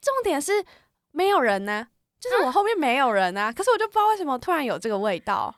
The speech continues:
Speaker 2: 我们两个故事都很吊诡。
Speaker 1: 不是鬼故事，
Speaker 2: 我懂，我懂，
Speaker 1: 对，对，对。
Speaker 2: 我真的，我们都太想念那个人了。
Speaker 1: 哦，大家也可以就是想一下自己有没有类似的故事。
Speaker 2: 那我这边想要私心分享一个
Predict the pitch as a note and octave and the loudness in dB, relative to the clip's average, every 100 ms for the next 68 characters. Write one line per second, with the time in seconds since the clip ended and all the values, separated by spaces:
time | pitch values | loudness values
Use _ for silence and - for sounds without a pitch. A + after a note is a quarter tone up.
0 | _ C#4+ D4+ D#4+ A#3+ A3 A3+ D#4 D4+ D4+ | _ -8 -4 -2 -2 -4 -6 -6 -8 -4
1 | C4+ C4+ F3+ - C4+ F#4 D#4+ C#4 G3 - | -2 -2 -4 -2 -2 -2 -8 -8 -8 -8
2 | _ - C#4 C#4+ B3 F#3 A#3+ D#4 C4 A#3 | _ -8 -6 -2 0 0 2 0 0 -2
3 | G#3+ A#3+ A#3 G#3 F3 E3+ D4 C4+ - - | -2 -2 -2 -2 -4 -2 -2 -4 -8 -16
4 | _ _ F#4 C4 G#3 A#3+ E4+ C4 G#3 E3+ | _ _ -4 -2 -4 -4 -4 -4 -6 -8
5 | A3 G3+ - _ A3+ G#3+ A#3 A#3 A#3 A3+ | -8 -8 -10 _ -10 -2 0 2 2 0
6 | D4 - D#4+ D#4+ B3+ A#3+ C4 A#3 A#3+ B3+ | -2 -4 -2 -2 -4 -2 -2 -2 -4 -4
7 | C4 A#3 - F#3+ F#3+ A#3+ A#3 A3 A3+ F3+ | -4 -4 -6 -6 -8 -8 -8 -6 -4 -4
8 | F#3+ G3 G3 G#3+ F#3 - G3+ D3 - G#3 | -4 -4 -2 -4 -4 -10 -8 -8 -6 -8
9 | - - G#3 D3+ G4 F#4 A#3+ G3+ G3 B3+ | -8 -10 -10 -8 -6 -6 -6 -8 -8 -8
10 | B3 A3 A3+ A3 F#3 G#3 A#3 A#3 A#3 A#3 | -6 -6 -8 -8 -6 -6 -8 -10 -10 -8
11 | A3 G#3+ A#3 G#3 F#3+ - A#2 - A#2 | -6 -8 -8 -10 -10 -12 -16 -16 -14